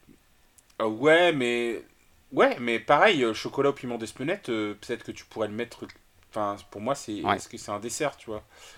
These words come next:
Speaker 2: Ouais,
Speaker 1: Ah, je,
Speaker 2: ouais,
Speaker 1: je pourrais
Speaker 2: je
Speaker 1: te poser la même question. Et, euh, et après, euh, j'ai, je trouvais qu'au final, euh, il a juste fait un plat et puis il a rajouté du sang dedans. C'est, c'est plutôt
Speaker 2: Hmm.
Speaker 1: ça le reproche que je lui ferais.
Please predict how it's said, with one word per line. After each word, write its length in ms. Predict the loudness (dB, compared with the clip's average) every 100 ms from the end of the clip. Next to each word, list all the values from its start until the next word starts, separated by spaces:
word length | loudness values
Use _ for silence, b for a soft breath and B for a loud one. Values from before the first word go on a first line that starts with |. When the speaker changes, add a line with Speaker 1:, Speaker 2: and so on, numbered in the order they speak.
| B
Speaker 2:
Ouais, 80 | -2
Speaker 1:
Ah, 100 | 0
je, 100 | 0
Speaker 2:
ouais, 60 | -6
Speaker 1:
je 60 | -6
pourrais 180 | -4
Speaker 2:
je 40 | -2
Speaker 1:
te 40 |
poser 160 | 0 4
la 60 | 4
même 120 | 2
question. 240 | -8 -14 -20 -20 B B B B B
Et, 200 | 6 8
euh, 580 | 10 8 4 -4 -8 -10 -14 _ _ _ _
et 140 | -2 0
après, 520 | 0 2 4 4 2
euh, 100 | -2 -10 -14 -18
j'ai, 320 | -12 -8 -8 -8
je 100 | -10
trouvais 340 | -8 -2 0 0
qu'au 220 | -2 -6
final, 400 | -6 -2 2 4
euh, 240 | 6 6 4 -2 b b b
il 120 | -2 2
a 80 |
juste 220 | 2 -2 -2
fait 140 | 4
un 120 | 4
plat 300 | 4 2 2
et 80 | 2
puis 120 | -4 2
il 40 |
a 60 | 4
rajouté 360 | 4 0 -6
du 120 | -6
sang 180 | -6 -4
dedans. 300 | -4 -2 -4 -6 _
C'est, 180 | -20
c'est 220 | -14 -12 -12
plutôt 300 | -14 -6 -2
Speaker 2:
Hmm. 20 |
Speaker 1:
ça 180 | 2 2
le 60 |
reproche 360 | 2 -4 -6 -6
que 80 | -10
je 120 | -8
lui 140 | -10
ferais. 180 | -8 -8